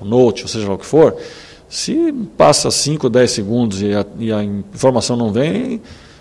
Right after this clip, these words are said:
aquilo já é uma eternidade, né? Quando antigamente, pelo menos quando eu comecei a trabalhar como office boy, eu ia no banco pagar duplicata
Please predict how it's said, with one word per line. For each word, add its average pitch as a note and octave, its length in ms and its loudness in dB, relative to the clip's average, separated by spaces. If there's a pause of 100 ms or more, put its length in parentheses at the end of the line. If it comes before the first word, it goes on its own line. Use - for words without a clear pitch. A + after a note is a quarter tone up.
(100)
aquilo F3+ 320 2
já F#3 140 6
é D#3 180 8
uma G3 280 4
eternidade, A2 840 2
né? A2+ 220 -4 (480)
Quando C3+ 220 2
antigamente, C#3+ 560 2
pelo A2 160 0
menos A#2+ 180 0
quando A2+ 160 -4
eu A2 80 2
comecei G#2+ 340 -2
a F#2 60 -2
trabalhar F#2+ 340 -2
como G#2 220 -4
office G#2 180 -4
boy, A2 360 4 (580)
eu A2 140 2
ia A2+ 100 2
no A2+ 140 0
banco A#2 300 4
pagar G2+ 360 2
duplicata G2+ 840 0